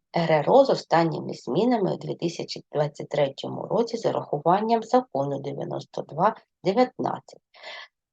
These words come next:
Я вас прошу, підписуйтесь на мій YouTube канал, задавайте питання, які вас цікавлять,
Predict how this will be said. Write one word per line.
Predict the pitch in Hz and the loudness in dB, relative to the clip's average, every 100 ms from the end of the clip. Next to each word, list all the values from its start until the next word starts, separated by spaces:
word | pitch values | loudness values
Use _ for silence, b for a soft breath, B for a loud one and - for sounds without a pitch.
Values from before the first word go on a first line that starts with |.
| _ | _
Я | 147 147 175 240 320 - _ _ _ _ _ _ _ _ _ - | -14 4 8 8 6 -2 _ _ _ _ _ _ _ _ _ 4
вас | 196 156 156 - - | 6 6 2 -6 -2
прошу, | 214 202 165 - | 4 6 4 0
підписуйтесь | - 269 269 - 170 165 160 170 - 160 | -6 -6 -6 -4 0 0 -2 -8 -8 -6
на | 170 | -2
мій | 165 220 247 | 0 2 0
YouTube | 202 - 214 - | -2 -4 -6 2
канал, | 185 151 147 143 | 2 4 2 0
задавайте | 151 - 175 196 262 277 269 | -2 -4 2 6 6 6 4
питання, | 269 226 - 143 151 151 | 4 -2 -2 -2 -2 -4
які | 156 160 226 | -6 0 2
вас | 226 247 - | 4 2 -2
цікавлять, | 175 - 156 151 143 - | -10 -6 -2 -2 -2 -8